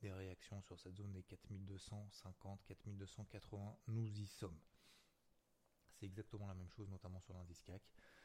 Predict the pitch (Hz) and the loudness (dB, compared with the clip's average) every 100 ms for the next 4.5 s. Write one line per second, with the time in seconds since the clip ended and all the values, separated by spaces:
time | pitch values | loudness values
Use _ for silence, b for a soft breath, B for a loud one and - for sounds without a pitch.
0 | B B - 101 - 104 - - 104 - | B B -2 -2 0 -2 -2 0 0 2
1 | 98 110 107 101 98 - 110 107 - 101 | 2 6 6 6 2 6 6 6 4 0
2 | - 95 98 - 101 98 - - - 98 | 4 4 2 4 4 4 -2 -4 0 2
3 | 101 - - - 104 98 92 101 101 98 | 0 -4 -10 -4 2 2 2 2 4 4
4 | 90 92 95 92 101 | 2 2 2 2 0